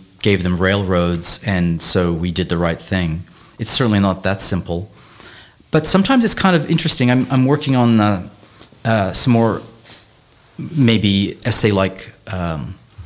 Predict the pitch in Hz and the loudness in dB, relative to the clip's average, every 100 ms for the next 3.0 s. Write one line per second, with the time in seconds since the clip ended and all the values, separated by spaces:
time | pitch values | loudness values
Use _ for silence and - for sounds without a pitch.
0 | - - - - _ _ - - 113 101 | -18 -20 -20 -20 _ _ -12 -2 2 2
1 | 87 104 107 98 95 120 113 135 151 123 | 2 2 2 2 0 0 0 2 2 2
2 | 107 107 85 95 85 98 101 87 78 | 2 0 0 -2 -2 0 0 0 -4